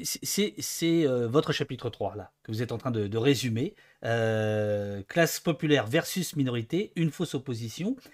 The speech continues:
et vous écrivez, nous sommes page, heu, quatre-vingt-un, <laughs> ça tombe bien, page quatre-vingt-un: « C'est sur ce glissement initial que nous allons revenir, puisque favorisé par les hésitations de la gauche parlementaire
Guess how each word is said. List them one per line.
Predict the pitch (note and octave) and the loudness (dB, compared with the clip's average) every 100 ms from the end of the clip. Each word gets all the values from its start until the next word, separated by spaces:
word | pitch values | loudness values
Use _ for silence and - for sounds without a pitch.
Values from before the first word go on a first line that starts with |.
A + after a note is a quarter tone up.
| _ | _
et | F#3 | 4
vous | G3 E3 | 4 4
écrivez, | C#3+ C#3+ B2 F3+ | 0 -2 -2 0
nous | D3 | 0
sommes | - A2+ | -2 -4
page, | B2 A2 A2 | -6 -6 -6
heu, | G2+ | -6
quatre-vingt-un, | - A#2 A#2 A2+ - D#3+ C#4+ - | -8 -8 -6 -6 -4 -2 -2 -6
<laughs> | - F#3 - - - | -8 -8 -8 -16 -8
ça | - | -8
tombe | - A2+ | -4 -6
bien, | G#2+ C#3+ A#3+ - - - | -4 -4 -6 -14 -20 -8
page | D3+ | -6
quatre-vingt-un: « | C#3+ - A2 D3 B3 - _ | -4 -6 -2 -2 -4 -10 _
C'est | - A#3+ | -2 0
sur | G#3+ G#3+ | 0 -2
ce | F#3+ | -2
glissement | D3+ F3 - F3+ D#3+ | -2 -4 -4 -2 0
initial | G3+ F#3+ F3+ - A3 | 2 2 2 0 -2
que | F3+ | 0
nous | D3 | 0
allons | C3+ | 2
revenir, | C3 A#2+ A2+ G#3 A3+ | 2 0 2 0 -2
puisque | - F3 C#3+ | -6 -4 -2
favorisé | - A3 G#3+ G#3 F3+ G3 | 2 4 4 4 2 0
par | B2 | -2
les | A#2 F#3 | -2 -2
hésitations | G3+ G#3+ G3 - F3+ | -2 -2 -4 -2 -2
de | |
la | A2+ | -2
gauche | A#2 A3 - | -2 -2 -2
parlementaire | D3+ C3 B2 A2+ B2 A2+ | -4 -2 -2 -2 -2 -2